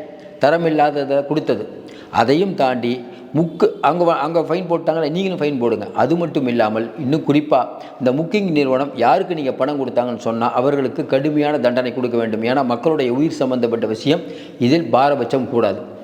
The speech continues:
எல்லாத்தையும் தாண்டி ஹைலைட் என்னன்னா, ஒரு அரசாங்கம் அப்படிங்கிறது பாதிக்கப்பட்ட மக்களை காப்பாற்றுறதுக்கு,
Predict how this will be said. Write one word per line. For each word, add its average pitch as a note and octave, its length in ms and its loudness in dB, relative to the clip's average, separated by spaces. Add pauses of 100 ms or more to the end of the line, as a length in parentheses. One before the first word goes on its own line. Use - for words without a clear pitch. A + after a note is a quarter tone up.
(560)
எல்லாத்தையும் D3 520 4
தாண்டி D#3+ 260 2
ஹைலைட் D#3+ 380 2
என்னன்னா, A#2+ 520 0 (520)
ஒரு A#2+ 240 6
அரசாங்கம் D#3 720 2
அப்படிங்கிறது A#2+ 720 -2
பாதிக்கப்பட்ட B2+ 600 0
மக்களை A2+ 320 -2
காப்பாற்றுறதுக்கு, A2 600 0